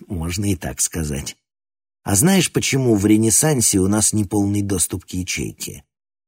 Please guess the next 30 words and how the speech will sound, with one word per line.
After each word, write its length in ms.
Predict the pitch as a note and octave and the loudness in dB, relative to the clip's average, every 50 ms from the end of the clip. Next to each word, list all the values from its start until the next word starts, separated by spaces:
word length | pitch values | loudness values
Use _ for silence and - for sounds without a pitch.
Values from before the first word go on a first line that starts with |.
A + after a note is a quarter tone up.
| _ _ | _ _
Почему 280 | - D3+ - - D#3+ D#3 | -6 -4 0 2 4 4
нам 160 | C#3 B2+ A2+ | 4 2 2
позволяют 500 | G#2 A#2 G#2+ A#2 A#2 A2+ A2 G#2 G2 F2+ | 2 2 2 4 4 6 6 4 2 0
читать 380 | - - A2 - D3+ D3 D3 - | -2 -6 -2 0 0 0 0 0
только 260 | A#2 G#2 G2 - G#2 | 0 0 0 -2 -6
письма 380 | - - B2 A2 - G#2+ A2 G#2+ | -4 -4 -4 -4 -2 -2 0 -2
непосредственного 1000 | G2 F#2 G#2+ G2+ G#2 - G#2+ G#2 G#2 - - - - F#2+ F#2 F#2+ F#2+ F#2+ G2 | -2 -2 0 0 0 0 2 0 0 0 0 -2 -2 -2 -4 -2 -2 -2 -2
инкопредшественника?» 1500 | F#2 - - G#2+ F2+ D#2+ - F#2 D2+ - G#2 G2 - - F#2 D#2 D2 - - A#1+ A1+ A#1 B1 B1 - - - - - - _ _ _ _ _ _ _ _ _ _ _ _ _ _ _ _ _ - | -4 -4 -4 -4 -4 -4 -6 -8 -4 -4 -6 -4 -4 -4 -4 -2 -2 -2 -4 -6 -10 -10 -12 -12 -14 -16 -16 -18 -18 -20 _ _ _ _ _ _ _ _ _ _ _ _ _ _ _ _ _ -6
Эф 220 | - G2 A2+ A2+ G#2+ | -2 -2 -2 -2 0
говорит 420 | A2 A#2 A2 A2+ G#2+ A2 G#2+ - | 2 2 2 4 2 2 0 0
это 160 | A#2+ G#2 A#2 | -2 -4 -4
потому, 320 | G2+ - G2 A2+ G#2+ G#2+ G#2+ | -6 -4 -4 -2 -2 -2 -2
что 180 | - - A2 | -2 -4 -8
каждый 380 | G2 - A2 A2 G2+ F#2+ G2+ G2+ | -4 -2 -2 -2 -2 0 0 0
более 360 | G2 G2+ G#2+ G2+ G#2 G2+ G2+ | 2 2 2 2 4 2 2
ранний 360 | A2 A#2+ B2 A#2 A2+ G#2+ G2 | 2 2 0 0 0 0 -2
предшественник 920 | - G#2 G2+ F#2+ - - G2 E2 - - - A2+ G#2 G2+ F#2+ F2+ - - _ _ _ _ _ - _ - | -2 -4 -4 -4 -4 -4 -2 -2 -2 -2 -2 0 0 0 0 -2 -4 -8 _ _ _ _ _ -20 _ -6
на 140 | - G2+ G2 | -4 -2 -2
шаг 320 | - - A#2 A2+ F#2+ G2 | 0 0 0 0 0 0
ближе 340 | F#2 G2 G#2 A#2 A2 G2 G#2 | 0 0 2 2 2 0 -2
к 100 | F#2+ - | -4 -4
изначальной 600 | G2 F#2 G2+ G2+ F#2+ - G#2+ G#2 G2+ G2+ G2+ G2+ G2 | -4 -2 -2 -2 -2 -2 -2 0 0 0 0 0 0
личности 540 | G2 G2+ G2+ - - G#2 F#2+ - - - | 0 -2 -2 -4 -6 -6 -4 -6 -6 -6
преступника. 880 | F#2 - G#2+ G#2 - - - G#2 E2 - D#2 - - - - - - - _ _ _ _ _ _ _ _ _ _ _ | -6 -6 -4 -4 -4 -4 -4 -6 -10 -8 -12 -14 -14 -14 -14 -16 -16 -16 _ _ _ _ _ _ _ _ _ _ _
Письма 380 | - A#2 G#2+ - G#2+ G#2 G#2+ | -4 -2 -2 0 0 0 2
ранних 360 | G#2+ A2 G#2+ G2+ G2 G2 - - | 2 2 2 2 0 -2 -4 -4
предшественников 880 | G2 G2 E2+ - - - B2 - - A2+ G#2+ G2+ F#2 - G#2 F#2 - | -6 -6 -6 -4 -2 -2 -2 -2 -2 -2 -2 -2 -2 -4 -6 -6 -4
могут 280 | G#2 G#2 G2+ G#2 F#2+ _ | -4 -4 -2 -4 -6 _
повредить 480 | - G2 F#2 G2 G2 F#2 F#2 F#2+ - - | -6 -4 -2 0 -2 -2 -2 -6 -6 -6
исправлению. 800 | - - - F#2+ F#2+ F#2 F#2 F2 E2 C#2+ A#1+ A1 G#1 G1+ G1+ | -8 -6 -4 -6 -4 -4 -4 -4 -4 -4 -6 -8 -12 -14 -16